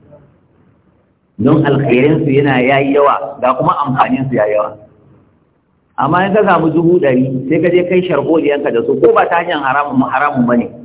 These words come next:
Sai in ta haramun ne kan ba a maganan ma wani maganan albarka. Ta hanyar halal din ne, amma shirmenka ka je kai ta yi da su suka kare, sai daga ba ka ankara fa,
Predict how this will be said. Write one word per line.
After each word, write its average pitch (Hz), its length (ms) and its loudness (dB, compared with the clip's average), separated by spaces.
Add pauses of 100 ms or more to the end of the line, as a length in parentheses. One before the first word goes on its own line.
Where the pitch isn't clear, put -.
(100)
Sai 185 160 2
in 185 80 -4
ta 202 80 2
haramun 175 320 0
ne 156 80 0
kan 151 200 0
ba 156 200 4
a - 20 2
maganan 131 380 0
ma 123 180 4
wani 131 220 -4
maganan 117 320 -4
albarka. 95 400 -6 (880)
Ta 185 60 2 (120)
hanyar 208 360 0
halal 175 260 2
din 160 140 -2
ne, 156 100 2
amma 151 320 0
shirmenka 175 560 0
ka 160 120 -4
je 151 200 0
kai 151 140 0
ta 170 100 -2
yi 160 160 0
da 123 100 0
su 143 200 0
suka 143 220 -2
kare, 139 300 0 (560)
sai 160 140 0
daga 135 200 0
ba 143 240 2
ka 151 120 0
ankara 139 320 0
fa, 127 120 4